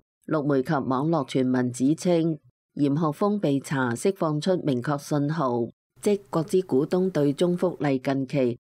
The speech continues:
將核心業務與人事轉向宏盛系極度不滿。由於中福麗已全面掌控董事會，國資方面難以阻止業務轉移，只能透過紀委與商標使用權施壓。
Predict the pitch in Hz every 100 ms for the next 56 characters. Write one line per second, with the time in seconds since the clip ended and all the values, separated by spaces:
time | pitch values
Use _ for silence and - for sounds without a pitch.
0 | _ 208 202 208 165 - 190 190 156 127
1 | 139 135 135 123 139 151 147 127 123 131
2 | 123 123 165 208 156 147 131 127 151 151
3 | 156 135 131 127 139 127 139 127 127 170
4 | 135 135 123 131 127 - _ _ - 139
5 | 135 170 202 208 208 208 190 143 135 127
6 | 147 - 135 127 135 127 123 160 202 147
7 | 139 120 175 151 127 110 110 160 175 _
8 | _ - 165 - 202 214 208 196 143 135
9 | 123 160 147 156 127 175 - 151 175 147
10 | 131 127 123 123 151 175 139 120 117 -
11 | _ - 151 185 170 131 165 151 156 151
12 | 131 165 180 135 156 190 143 151 - 208
13 | 196 196 196 190 143 175 139 131 127 120
14 | 165 165 160 156 135 123